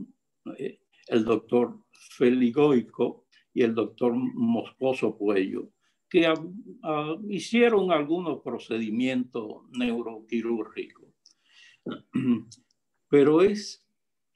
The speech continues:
a partir del mil novecientos cincuenta y nueve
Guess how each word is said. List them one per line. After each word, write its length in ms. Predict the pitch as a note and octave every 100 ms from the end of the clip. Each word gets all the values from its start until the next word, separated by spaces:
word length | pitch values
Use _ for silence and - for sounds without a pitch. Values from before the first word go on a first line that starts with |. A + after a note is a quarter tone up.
| _ _ -
a 180 | C#3 -
partir 600 | C3+ B2+ A#2+ - G#3 A#3
del 280 | C#3 D3+ B2
mil 380 | B2 C3+ G3 G3+
novecientos 720 | F3+ B2+ - B2+ D#3+ - C#3
cincuenta 480 | B2+ B2+ C#3+ E3 -
y 100 | D#3+
nueve 500 | D3 A2+ G2+ F#2+ G2+